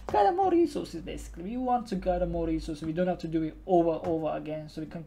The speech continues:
completely focus on the next tier and just focus on the dinosaur process. So today we're gonna go for Rex. I'm feeling like probably Raptors again.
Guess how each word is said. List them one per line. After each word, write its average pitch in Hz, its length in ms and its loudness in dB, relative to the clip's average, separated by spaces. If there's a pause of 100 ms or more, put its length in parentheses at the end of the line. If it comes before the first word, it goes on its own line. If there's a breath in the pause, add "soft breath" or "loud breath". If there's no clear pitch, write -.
completely 202 380 -4
focus 175 500 -2
on 160 60 -4
the 160 60 -6
next 156 320 -10
tier 160 340 -2
and 156 140 -12
just 151 240 -10
focus 165 320 -8
on 147 140 -8
the 147 80 -6
dinosaur 156 500 -8
process. 147 560 -10 (580 loud breath)
So 180 200 2
today 208 280 0
we're 226 60 -6
gonna 226 140 0
go 208 120 -2
for 190 540 4 (160)
Rex. - 760 -2 (1300)
I'm 175 120 -2
feeling 220 340 -2
like 190 340 4 (400)
probably 214 320 -2 (180)
Raptors 175 580 2
again. 170 540 -2